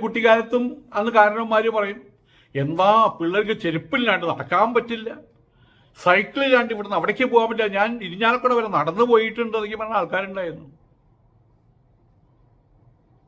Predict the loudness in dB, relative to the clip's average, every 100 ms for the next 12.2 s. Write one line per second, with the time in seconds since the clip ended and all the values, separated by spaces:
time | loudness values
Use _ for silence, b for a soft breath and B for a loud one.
0 | _ _ _ _ _ _ _ _ _ _
1 | _ _ _ 0 4 6 6 4 2 0
2 | 0 0 2 2 2 2 2 2 2 4
3 | 4 2 2 0 0 -2 -2 -2 -2 -2
4 | -4 -2 -2 0 -2 0 0 -2 2 4
5 | 4 0 0 -4 0 -2 -2 B B _
6 | -6 0 4 6 4 4 4 4 2 2
7 | 4 4 4 0 0 0 0 -2 -2 -4
8 | 0 2 4 2 2 0 0 0 2 0
9 | -2 -12 -20 -10 -2 0 0 2 2 6
10 | 6 4 -2 B B 2 4 4 4 2
11 | 4 0 0 -4 -2 2 2 2 -2 -2
12 | -2